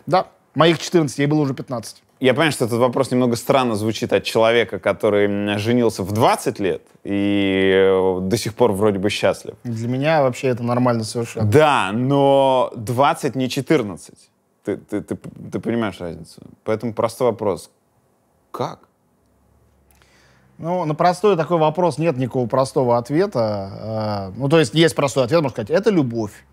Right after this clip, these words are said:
Speaker 1: и все, и дальше все. Ничего больше не скажешь.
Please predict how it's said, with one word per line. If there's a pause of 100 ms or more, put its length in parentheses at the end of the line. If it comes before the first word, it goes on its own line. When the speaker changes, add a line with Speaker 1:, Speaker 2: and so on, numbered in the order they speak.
Speaker 1:
и
все,
и
дальше
все. (500)
Ничего
больше
не
скажешь.